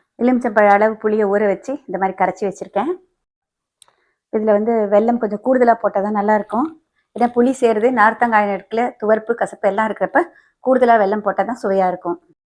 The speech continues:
தேவையான அளவு எண்ணெய். இந்த நார்த்தங்காயை இப்படி இருக்குனாக்க இந்த இடத்துல குறுக்குல வெட்டணும். ஃபஸ்ட்டு இந்த மாதிரி வெட்டியிருக்கேன் பாருங்க. அப்புறம்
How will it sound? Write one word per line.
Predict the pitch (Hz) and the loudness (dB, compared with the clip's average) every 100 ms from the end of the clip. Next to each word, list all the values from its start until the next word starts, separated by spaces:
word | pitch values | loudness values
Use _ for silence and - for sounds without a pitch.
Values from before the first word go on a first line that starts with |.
| - _ _ _ - | -20 _ _ _ -4
தேவையான | 208 202 202 185 | -2 0 0 0
அளவு | 185 262 349 180 | 0 -2 -2 -4
எண்ணெய். | 170 180 165 - _ _ _ _ _ _ _ _ _ _ _ _ _ _ _ _ _ _ | -2 -2 -4 -10 _ _ _ _ _ _ _ _ _ _ _ _ _ _ _ _ _ _
இந்த | 214 214 | -6 0
நார்த்தங்காயை | 185 233 254 262 226 185 190 226 - - - _ _ - - _ _ _ 220 | 0 2 2 4 6 6 4 0 -4 -14 -20 _ _ -20 -20 _ _ _ -14
இப்படி | - 233 | -4 -2
இருக்குனாக்க | 226 233 254 220 - 247 349 - - | -2 -4 -4 -4 0 0 0 -8 -6
இந்த | 233 240 | 0 0
இடத்துல | 247 302 302 | -2 -6 -2
குறுக்குல | - 269 240 | -2 0 0
வெட்டணும். | 196 190 180 - _ _ _ _ _ _ _ _ - | 0 -2 -4 -6 _ _ _ _ _ _ _ _ -4
ஃபஸ்ட்டு | 220 - - - _ _ _ _ _ _ _ _ _ _ - - - - _ | -4 -2 -10 -10 _ _ _ _ _ _ _ _ _ _ -20 -20 -20 -20 _
இந்த | 220 208 | -4 0
மாதிரி | 208 220 | 2 0
வெட்டியிருக்கேன் | 185 202 196 180 | 0 -4 -2 0
பாருங்க. | 180 180 285 302 196 | 0 0 -2 -4 -8
அப்புறம் | - 302 | -2 -2